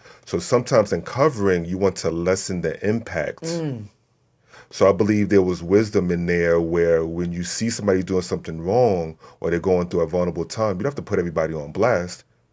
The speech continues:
Speaker 1: Do one set of footsteps.
Speaker 2: Mm.
Speaker 1: Let me just walk in,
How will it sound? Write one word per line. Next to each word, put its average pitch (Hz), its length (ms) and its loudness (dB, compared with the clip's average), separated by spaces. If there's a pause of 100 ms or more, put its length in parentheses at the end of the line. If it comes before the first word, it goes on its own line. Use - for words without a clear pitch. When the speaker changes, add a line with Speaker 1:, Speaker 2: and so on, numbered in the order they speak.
(240)
Speaker 1:
Do 131 160 -4
one 107 340 0
set 117 220 0
of 107 120 -4
footsteps. - 720 -10
Speaker 2:
Mm. 123 220 -10 (520)
Speaker 1:
Let - 100 0
me 139 60 0
just 107 120 -4
walk 98 420 6
in, 117 420 2